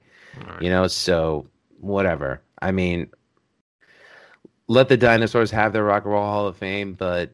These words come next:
Speaker 2: the truth is, real music fans recognize real talent, and,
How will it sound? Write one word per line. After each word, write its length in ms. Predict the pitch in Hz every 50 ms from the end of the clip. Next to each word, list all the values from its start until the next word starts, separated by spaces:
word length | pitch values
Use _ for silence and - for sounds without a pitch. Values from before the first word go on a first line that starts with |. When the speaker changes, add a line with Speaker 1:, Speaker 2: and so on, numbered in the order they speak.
| _ _ _ -
Speaker 2:
the 140 | 87 95
truth 320 | - - - 117 110 - -
is, 380 | 104 101 101 98 95 - - _
real 260 | - 95 104 113 110
music 340 | 104 104 98 98 87 95 90
fans 540 | - 92 87 87 90 87 87 82 - - - -
recognize 560 | 87 90 95 87 92 90 90 87 87 82 80
real 200 | 85 87 85 82
talent, 640 | - - 113 113 117 113 113 110 107 104 - - - - _ _ _ -
and, 540 | 87 90 90 87 87 85 85 85 80 -